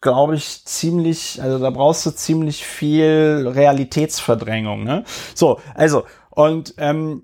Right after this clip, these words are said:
äh, ja, das war, das war so, also ich finde, das war gestern, man muss sagen, die C D U hat da mit ihrer Kommunikation gestern den Tag sehr stark dominiert,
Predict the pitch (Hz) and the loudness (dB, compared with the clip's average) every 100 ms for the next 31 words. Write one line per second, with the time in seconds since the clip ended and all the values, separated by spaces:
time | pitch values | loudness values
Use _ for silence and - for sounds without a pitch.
0 | - 92 156 151 139 185 160 120 123 156 | -16 -10 -6 -6 0 4 4 4 2 0
1 | - 180 175 175 - 156 - 165 165 160 | 2 4 4 2 -2 -6 -2 0 2 2
2 | 170 165 165 151 147 147 - 185 190 151 | 0 2 0 0 -2 -4 -2 0 2 4
3 | 175 - 208 202 190 - 170 208 - 180 | 4 2 2 2 2 2 2 2 2 2
4 | 180 175 175 147 147 202 - 156 175 170 | 2 0 -4 -2 0 2 4 2 2 -2
5 | - - 170 139 160 160 156 190 180 160 | -2 0 0 0 2 2 2 2 0 0
6 | 147 170 151 139 160 156 147 143 143 127 | -4 0 2 0 -2 -2 -2 0 0 0
7 | - 143 170 143 156 - 151 143 131 127 | 0 0 2 0 0 0 0 0 -2 0
8 | 135 135 156 - 135 147 151 - 127 143 | 2 2 0 0 4 4 2 2 4 4
9 | - - 123 117 110 117 147 226 247 | 2 -4 -4 -4 -4 2 4 4 0